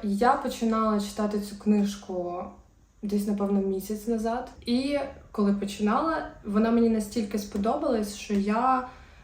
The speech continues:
ну, просто не могла відірватись до моменту, поки вона не розповіла свій секрет. Якщо що, це не спойлер,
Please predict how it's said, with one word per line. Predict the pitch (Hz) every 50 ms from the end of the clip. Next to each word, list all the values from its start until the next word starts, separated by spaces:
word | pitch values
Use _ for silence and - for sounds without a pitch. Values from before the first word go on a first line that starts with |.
| - -
ну, | 233 233 214 202 -
просто | - 220 214 220 262 - - - - 302 302 294 294 294 - -
не | 220 220 220
могла | 220 208 208 208 220 226
відірватись | 220 226 208 214 202 202 196 185 175 - - - - - - - - -
до | 208 208 226
моменту, | 226 220 220 226 247 277 294 302 -
поки | 196 226 214 - 214 196
вона | 190 190 196 208 214 233 262 277 - - - -
не | 214 208 214 220 233 262
розповіла | 262 240 - - - 220 202 196 196 190 202 208 214 214
свій | 208 - - - 202 202 202
секрет. | 202 202 202 202 196 190 190 190 - - - - - - - - - - - - -
Якщо | 226 226 - - 247
що, | 233 - 277 269
це | - 247 226
не | 220 226 220 214 202
спойлер, | 202 - - 208 214 247 285 320 320 320 311